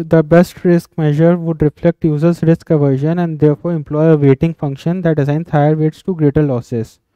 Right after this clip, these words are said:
But neither V A R nor, nor E S reflects this risk aversion, which is true, जो मैंने कहा था लास्ट में। तो इसलिए B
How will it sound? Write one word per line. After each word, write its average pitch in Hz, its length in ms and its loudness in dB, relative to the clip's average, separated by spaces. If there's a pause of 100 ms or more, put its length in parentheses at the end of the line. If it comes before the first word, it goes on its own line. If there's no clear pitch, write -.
(720)
But 147 200 -2
neither 156 260 6
V 160 180 4
A 165 100 6
R 175 80 2
nor, 165 360 -4
nor 156 300 -2
E 151 200 0
S 160 200 0
reflects - 400 -4
this 151 240 -4
risk 139 220 0
aversion, 123 420 -2
which 143 200 2
is 185 180 -2 (140)
true, 123 220 -6 (520)
जो 143 140 -4
मैंने 147 200 0
कहा 139 280 0
था 135 120 0
लास्ट 120 340 -2
में। 143 180 -6 (1700)
तो 147 120 -6
इसलिए 180 380 -2 (920)
B 143 120 -6